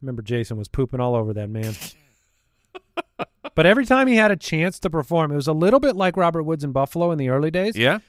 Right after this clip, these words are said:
Speaker 1: When you
Speaker 2: Yeah,
Speaker 1: watched
Speaker 2: that's
Speaker 1: Robert
Speaker 2: fair.
Speaker 1: Woods back in Buffalo, you were like, "That's a good receiver." He's just never had the opportunity. And this year, C J Stroud afforded it to him in ways that we never thought possible. Amon-Ra.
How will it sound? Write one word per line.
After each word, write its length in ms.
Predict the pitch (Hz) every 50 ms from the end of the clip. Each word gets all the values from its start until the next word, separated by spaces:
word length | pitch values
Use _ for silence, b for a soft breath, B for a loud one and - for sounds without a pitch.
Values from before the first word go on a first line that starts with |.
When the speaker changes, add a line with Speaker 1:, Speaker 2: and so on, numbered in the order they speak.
| _ _
Speaker 1:
When 140 | 160 165 165
you 100 | 165 156
Speaker 2:
Yeah, 40 | 151 156
Speaker 1:
watched 160 | 175 214 -
Speaker 2:
that's 100 | 156 -
Speaker 1:
Robert 240 | 233 220 214 208 214
Speaker 2:
fair. 140 | 160 170 175
Speaker 1:
Woods 280 | 180 190 185 165 156
back 440 | 147 139 - - 160 170 185 - -
in 80 | 226 220
Buffalo, 380 | 196 175 165 - - 165 160
you 120 | 160 160 156
were 60 | 156
like, 140 | 156 156 175
"That's 180 | 226 240 -
a 40 | 294
good 240 | 220 - 214 220 202
receiver." 480 | 190 143 - - 151 123 107 92 - _ _ _ _ _ _ _ _ _ _ _ _ _ _
He's 160 | - 165 160
just 120 | 220 202 214
never 220 | 240 226 214 214
had 140 | 208 196 185
the 80 | 185 180
opportunity. 560 | 170 160 165 156 - - 160 143 131 127 127
And 100 | 127 135
this 180 | 165 170 -
year, 140 | 196 185 170
C 160 | - - 175
J 140 | 160 160 156
Stroud 320 | 139 - - 170 156 151 139
afforded 360 | - - 165 160 160 160 151
it 140 | 151 143 139
to 140 | - 160 156
him 120 | 151 147
in 100 | 135 135
ways 240 | 139 143 147 143 127
that 80 | 143 127
we 120 | 127 127
never 280 | 127 135 151 143 139 131
thought 260 | - 143 131 117 -
possible. 640 | 147 151 156 151 - - 160 147 156 147 147 147 - _ _ _ _ _ _ _ _ _ _ _ _ _ _ _ _ -
Amon-Ra. 760 | 165 180 175 160 143 139 127 135 147 151 156 156 156 151